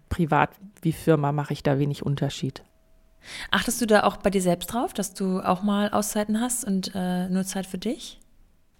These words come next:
Speaker 1: Ähm, ja, tatsächlich achte ich schon drauf. Wie gesagt, morgens die erste halbe Stunde gehört mir und auch meine halbe Kaffeestunde
Speaker 2: Mhm.
Speaker 1: gehört mir. Was ich aber für mich jetzt auch gelernt habe, ist, ähm, so ein,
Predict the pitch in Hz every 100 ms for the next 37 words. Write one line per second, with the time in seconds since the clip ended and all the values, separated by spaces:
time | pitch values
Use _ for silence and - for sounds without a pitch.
0 | _ - - 175 180 185 - 170 214 -
1 | 226 - 208 - 311 339 - - 208 -
2 | 208 - 214 277 285 294 285 - 220 190
3 | 180 202 - 208 196 202 - 214 208 214
4 | 208 202 - 214 202 202 202 196 196 202
5 | 208 196 180 185 185 180 175 180 185 -
6 | 240 247 - 226 214 202 214 214 214 220
7 | 220 226 - - - - - 208 - 254
8 | 254 247 240 226 226 226 220 - 202 214
9 | - 208 208 196 202 208 202 202 208 -
10 | 196 196 - - 180 185 190 175 - -
11 | - - - 185 190 185